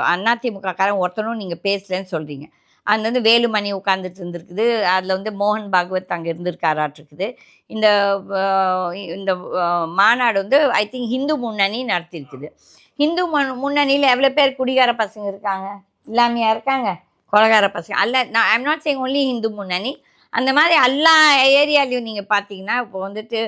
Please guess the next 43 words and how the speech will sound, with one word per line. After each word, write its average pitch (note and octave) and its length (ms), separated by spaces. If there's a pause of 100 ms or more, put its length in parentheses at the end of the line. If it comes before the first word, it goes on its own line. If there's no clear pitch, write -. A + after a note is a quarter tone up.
(320)
வி G#3+ 160
சி G3+ 180
கா G3 260
இருக்கட்டும், F#3 520
மற்ற F#3+ 280
கட்சி, F#3+ 300
இப்போ G3 160
இந்த F3+ 180 (140)
பு-, F3 200
புதிய G#3 280 (140)
பாரதம் F3 420
இருக்கட்டும், G3+ 400 (260)
தி A3+ 160
மு A3 160
க G3+ 140
இருக்கட்டும், F3+ 340
அண்ணா G3+ 280
தி A3+ 160
மு F3+ 100
க F#3+ 100
இருக்கட்டும், F#3 360
காங்கிரஸ் G#3 460
இருக்கட்டும், F#3+ 360 (360)
எல்லாத்துலயும் D4+ 600
யாரை C4+ 340
நீங்க B3 220
வந்து A#3 180 (360)
இம்பார்ட்டன்ஸ் A#3 580
கொடுக்குறீங்க? F#3+ 380
இந்த F#3 120
மாதிரி G3 180
குடிகாரன், F#3+ 600 (520)
இந்த G#3+ 160
மாதிரி G#3+ 280
கேப் A3+ 280
மாரித்தனம் F3+ 520
பண்ணவன், E3+ 440 (420)
கொலை A3+ 220
பண்ணவன், F#3+ 420
இவங்க A3+ 220
தான் A#3 180
அங்க G3 120
முக்கிய, F#3+ 340